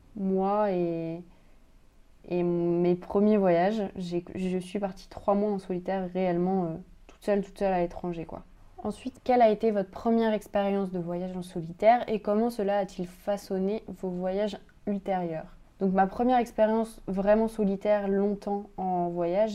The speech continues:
c'était celui-ci, donc c'était, bah, l'année dernière, en deux mille vingt-deux.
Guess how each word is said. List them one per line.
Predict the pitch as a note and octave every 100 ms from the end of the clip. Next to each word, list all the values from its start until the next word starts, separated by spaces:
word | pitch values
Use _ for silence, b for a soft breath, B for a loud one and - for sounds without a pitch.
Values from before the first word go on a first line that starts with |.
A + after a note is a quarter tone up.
| F#3
c'était | - F3+ F3+
celui-ci, | - E3+ E3+ - A#3+
donc | G#3
c'était, | F#3 - F#3+ F#3+ - - - - - -
bah, | F3+ F3
l'année | E3+ A3 C#4+
dernière, | A3+ F3+ F3 E3 A#3 - -
en | F#3 F3
deux | E3+ F3+ G3+
mille | G#3 A3+ A3
vingt-deux. | F#3+ F#3+ G3 - F3 E3+ E3 D#3+ E3+ A#3+